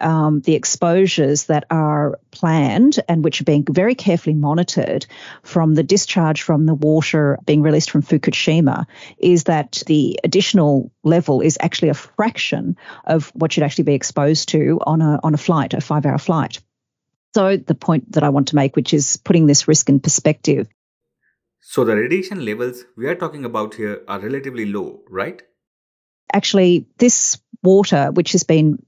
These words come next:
Speaker 1: treated, and the only compound that they cannot extract is something called tritium. And the, the dilution that goes on and the release, which is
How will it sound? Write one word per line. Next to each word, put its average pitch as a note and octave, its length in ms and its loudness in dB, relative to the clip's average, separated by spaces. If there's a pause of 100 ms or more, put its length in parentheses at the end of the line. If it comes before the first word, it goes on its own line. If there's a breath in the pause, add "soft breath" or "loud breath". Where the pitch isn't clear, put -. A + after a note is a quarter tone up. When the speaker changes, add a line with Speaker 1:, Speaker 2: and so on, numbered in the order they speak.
(120)
Speaker 1:
treated, F#3 500 0
and D#3+ 420 2
the D#3+ 300 4
only A3 320 6
compound E3+ 540 0
that - 160 -6
they D3 120 2
cannot - 540 0 (380 loud breath)
extract - 540 0
is D#3 100 0
something F3 260 0
called D#3+ 320 0
tritium. D#3 640 0 (440 loud breath)
And E3 400 4 (100)
the, E3+ 360 2
the C#3+ 360 -2
dilution G3 640 4
that F#3 100 2
goes D#3 320 2
on D3 380 4
and D#3+ 260 2
the D#3 80 2
release, D#3+ 400 2
which C#3+ 220 0
is D3 300 2